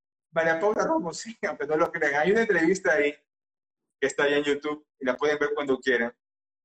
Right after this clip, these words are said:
Este, fue, fue muy chévere. Y eso yo siempre les digo,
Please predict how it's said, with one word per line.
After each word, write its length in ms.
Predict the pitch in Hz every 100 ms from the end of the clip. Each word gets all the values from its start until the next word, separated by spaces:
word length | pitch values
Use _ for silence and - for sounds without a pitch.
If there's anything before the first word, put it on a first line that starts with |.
| _ _
Este, 560 | 147 147 147 156 147 143
fue, 580 | - 170 170 165 165 160
fue 180 | 170 170
muy 160 | 175 180
chévere. 460 | - 131 123 123
Y 120 | 143
eso 180 | 208 220
yo 120 | 196 196
siempre 240 | 196 208
les 160 | 196 170
digo, 500 | 175 185 185 -